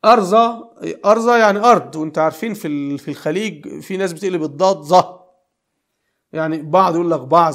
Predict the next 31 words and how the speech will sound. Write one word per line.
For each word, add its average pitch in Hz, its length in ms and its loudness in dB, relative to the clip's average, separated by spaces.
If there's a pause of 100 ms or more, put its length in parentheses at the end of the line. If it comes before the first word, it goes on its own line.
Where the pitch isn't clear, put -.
(100)
وإحنا 170 240 -12
في 151 100 -18
مصر 196 220 -4
بنقول 160 520 -6
ضابط 190 500 0
نقول 165 120 -4
على 180 180 0
الضابط 180 360 -4
ظابط 170 480 0
وهكذا، 160 500 -4 (400)
فهي 175 300 -2
في 180 60 -12
التركي 165 520 -6
واضح 180 220 -2
إن 160 60 -12
إحنا 196 120 -8
واخدينها 160 280 -8
من 147 60 -6
الأتراك 156 400 -6
تقريبًا. 135 400 -10 (460)
ففي 202 380 -10
أرزة 233 580 0
يعني 185 260 -2
أرض، 196 400 0 (100)
في 226 200 -6
مية 233 200 -2
تلاتة 233 220 -4
وسبعين 190 520 -6
ألف 208 240 -6
قطعة 175 380 -8 (140)
أرض 208 400 -4